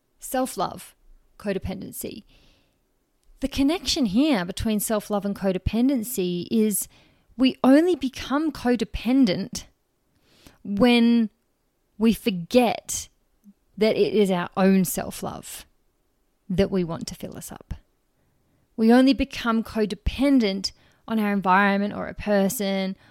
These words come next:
or a substance or anything when we're looking outside of ourselves for the love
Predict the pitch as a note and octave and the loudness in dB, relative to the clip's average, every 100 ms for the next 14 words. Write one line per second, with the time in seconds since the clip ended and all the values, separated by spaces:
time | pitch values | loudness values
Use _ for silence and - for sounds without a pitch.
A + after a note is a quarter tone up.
0 | _ - - - G#3 G3 - G3+ F#3 F#3 | _ -16 -10 -2 -2 -2 -2 0 0 0
1 | F#3+ - A#3+ B3 C4 - F3+ F3+ G#3+ _ | -6 0 4 6 6 4 -4 -4 -8 _
2 | _ _ _ _ - A3 A#3 A#3 A3 G#3+ | _ _ _ _ 0 4 8 8 6 4
3 | C4+ - B3+ G3+ G3 _ - G#3 G#3 - | 2 6 4 4 0 _ -10 -6 -6 -6
4 | - A3+ A#3+ A#3+ G#3 F#3 - F#3 - F#3+ | -2 2 2 4 2 0 0 -2 -2 -4
5 | G#3 - - - _ _ _ _ _ - | -8 -8 -10 -12 _ _ _ _ _ -6
6 | A3+ G3+ G3+ F#3+ F3 F3+ - - | -2 0 2 4 2 -2 -10 -20